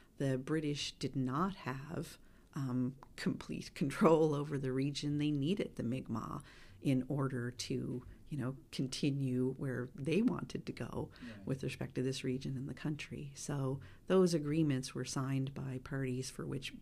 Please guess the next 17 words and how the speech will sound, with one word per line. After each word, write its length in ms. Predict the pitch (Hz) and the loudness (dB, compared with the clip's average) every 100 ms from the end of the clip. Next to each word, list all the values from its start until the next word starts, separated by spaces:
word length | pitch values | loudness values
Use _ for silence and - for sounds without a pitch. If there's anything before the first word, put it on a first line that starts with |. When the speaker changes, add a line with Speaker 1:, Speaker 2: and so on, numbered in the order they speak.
| - | -8
Speaker 1:
there 120 | 156 | -6
were 120 | 131 131 | -2 0
mutual 540 | 135 165 180 - - | 2 2 0 -4 -4
benefits 720 | - 82 78 - - - - - - | -4 -4 -4 -8 -8 -8 -8 -10 -6
and 340 | - 151 135 135 | 2 4 4 4
mutual 460 | 156 190 - 110 | 2 0 -2 -2
obligations. 880 | - 78 - - - - - - - | -4 -4 -4 -6 -6 -6 -6 -8 -10
This 200 | - - | -10 -8
is 120 | 139 | -4
not 220 | 147 139 139 | 0 0 0
a 40 | |
one-sided 640 | 135 139 139 - - - - | 0 -2 -2 -4 -8 -8 -8
agreement. 380 | 170 131 - | -4 -4 -4
Speaker 2:
It's 80 | - | -6
reciprocal. 680 | - - 139 117 - 92 90 | -6 -2 -2 -2 -2 -2 -2
Speaker 1:
Very. 440 | - - - - - - | -2 0 0 -4 -10 -4
That's 300 | - 127 - | -2 -2 -4